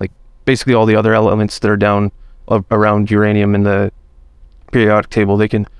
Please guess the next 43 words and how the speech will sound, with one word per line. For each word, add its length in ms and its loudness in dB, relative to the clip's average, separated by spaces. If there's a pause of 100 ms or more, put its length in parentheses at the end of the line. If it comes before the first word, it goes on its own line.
(180)
burn 220 2
those 300 0
out 240 0
in 120 0
the 60 -2
fission 300 -4
process. 420 -4
And 120 0
then 120 0
what 140 -2
that 240 -2
does 420 0 (440)
is 260 0
it 460 -2
decays 400 -2
them 160 -2
faster, 500 0
so 280 -2
that 300 -2 (200)
ultimately 520 -2 (440)
when 200 0
you 120 0
get, 260 -2
gets 320 -2 (320)
as 180 -2
much 360 0
of 80 -2
the 120 0
extractable 480 -2
energy 380 0
out 100 0
of 120 -6
them, 260 -2 (400)
a 80 0
lot 220 2
of 160 -4
the, 220 -2
the 120 -4
most 280 0
harmful 540 -2
nuclides 560 -2
have 320 -4
been 340 -2